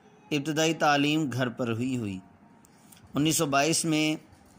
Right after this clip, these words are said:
एंग्लो अरेबिक हाई स्कूल दिल्ली से मैट्रिक का इम्तिहान पास किया।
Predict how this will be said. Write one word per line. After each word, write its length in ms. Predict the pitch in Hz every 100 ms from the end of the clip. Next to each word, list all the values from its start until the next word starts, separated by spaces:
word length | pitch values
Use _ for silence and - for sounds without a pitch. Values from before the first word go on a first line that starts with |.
| - -
एंग्लो 360 | 139 151 151
अरेबिक 500 | 156 143 139 135 151
हाई 200 | 139 135
स्कूल 280 | 127 - 139
दिल्ली 300 | 123 131 143
से 140 | 143 147
मैट्रिक 340 | 131 120 143
का 100 | 143
इम्तिहान 400 | 135 131 135 139
पास 300 | 123 123 120
किया। 360 | - 170 156